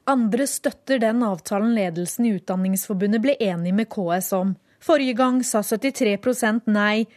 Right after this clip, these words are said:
Det endte i en flere uker lang streik. Resultatet av denne uravstemningen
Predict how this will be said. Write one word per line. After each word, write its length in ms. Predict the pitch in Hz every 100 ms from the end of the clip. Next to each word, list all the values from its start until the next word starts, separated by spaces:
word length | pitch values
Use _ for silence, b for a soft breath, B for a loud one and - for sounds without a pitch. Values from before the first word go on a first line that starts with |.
| b
Det 320 | 208 240 269 269
endte 320 | 190 - 196
i 80 | 214
en 100 | 247
flere 400 | - 214 196 262
uker 340 | 254 190 - 240
lang 220 | 208 220
streik. 560 | - 214 208 226 - - b b
Resultatet 580 | 226 302 269 226 202 277
av 200 | 240 226
denne 340 | 269 202 262
uravstemningen 880 | 214 185 175 - 190 180 180 185 185